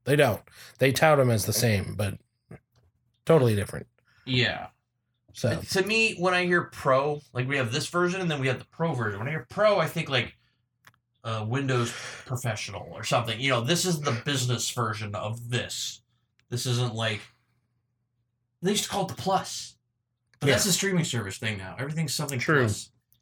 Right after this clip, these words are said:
Speaker 2: You know.
Speaker 1: True.
Speaker 2: Uh,
Speaker 1: You know what the iPhone does do, though, that
Speaker 2: What?
Speaker 1: I forgot about that we were talking
Speaker 2: Oh,
Speaker 1: about
Speaker 2: is there a
Speaker 1: recently?
Speaker 2: suicide button? Please tell me.
Speaker 1: No.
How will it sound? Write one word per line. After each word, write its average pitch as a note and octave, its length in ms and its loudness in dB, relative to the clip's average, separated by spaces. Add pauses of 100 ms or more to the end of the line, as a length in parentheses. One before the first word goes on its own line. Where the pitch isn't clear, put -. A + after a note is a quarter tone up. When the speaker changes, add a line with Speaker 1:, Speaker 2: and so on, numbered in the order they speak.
(220)
Speaker 2:
You B2 100 -6
know. G#2+ 260 -2
Speaker 1:
True. A2 280 -2 (320)
Speaker 2:
Uh, C3+ 360 4
Speaker 1:
You - 60 6
know F3 60 8
what E3+ 80 6
the D#3 60 6
iPhone D3 360 4
does C3 200 4
do, D#3 160 2
though, D#3 280 0 (220)
that B2+ 100 0
Speaker 2:
What? A#2 240 0 (200)
Speaker 1:
I A#2 120 -2
forgot A2+ 340 -2
about B2 420 -2
that A2 300 -2 (220)
we A#2+ 160 -2
were A2+ 120 0
talking A#2+ 340 -4
Speaker 2:
Oh, B2+ 60 2
Speaker 1:
about - 140 2
Speaker 2:
is A#2+ 60 -2
there F3 80 2
a E3+ 40 2
Speaker 1:
recently? D3 180 0 (160)
Speaker 2:
suicide E3 240 -4
button? D3 240 -6
Please C#3+ 220 -10
tell A2+ 140 -6
me. A2 200 -10 (840)
Speaker 1:
No. B2 440 0